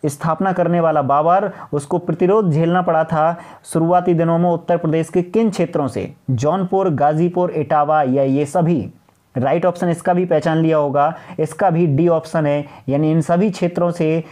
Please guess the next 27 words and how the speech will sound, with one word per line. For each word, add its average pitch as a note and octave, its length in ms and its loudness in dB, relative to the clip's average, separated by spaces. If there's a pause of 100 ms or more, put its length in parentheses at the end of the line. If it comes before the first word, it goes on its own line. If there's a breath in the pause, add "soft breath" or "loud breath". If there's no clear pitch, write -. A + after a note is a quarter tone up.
(180 loud breath)
अफगानों D#3+ 500 0
के F#3 140 -2
प्रतिरोध E3 460 -2
का D#3+ 140 -2
सामना D3 320 0
करना C#3 280 0
पड़ा C#3 240 -2
था C#3 380 -4
इस C#3+ 200 -4
बाबर C#3 380 0
को। - 220 -6 (560)
अगला F#3+ 300 0
प्रश्न E3+ 280 0
है E3 60 2
आपकी D3+ 200 -2
स्क्रीन E3+ 280 -2
पर D3+ 220 0
थर्टीन, C#3+ 540 0 (680 loud breath)
घाघरा D#3 460 0
के A3+ 140 0
तट G3 240 -2
पर G#3 160 0
बाबर F#3 340 2
ने F#3+ 160 -2
किसको G#3 460 -2
हराया F#3 340 2
था? B2 280 -6